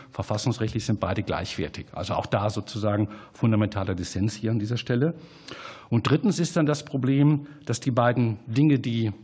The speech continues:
in dem Papier angeboten wurden, dass man also den Graben,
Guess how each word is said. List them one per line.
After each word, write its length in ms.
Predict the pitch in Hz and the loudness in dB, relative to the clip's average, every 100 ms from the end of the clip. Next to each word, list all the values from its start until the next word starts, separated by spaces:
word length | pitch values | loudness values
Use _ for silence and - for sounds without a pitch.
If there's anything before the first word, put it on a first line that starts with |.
| - | -8
in 140 | 110 110 | -2 0
dem 100 | 110 | 0
Papier 400 | 113 - 117 - | -4 0 -2 0
angeboten 600 | 165 202 107 90 101 87 | 0 0 -2 -4 -4 -4
wurden, 400 | 85 82 82 82 - | -4 -4 -6 -10 -8
dass 200 | 104 - | -6 0
man 160 | 117 92 | 0 2
also 380 | 95 101 107 - - | 0 0 -2 -4 -8
den 140 | 107 101 | -4 -2
Graben, 540 | 101 101 104 104 104 | 0 0 2 0 -2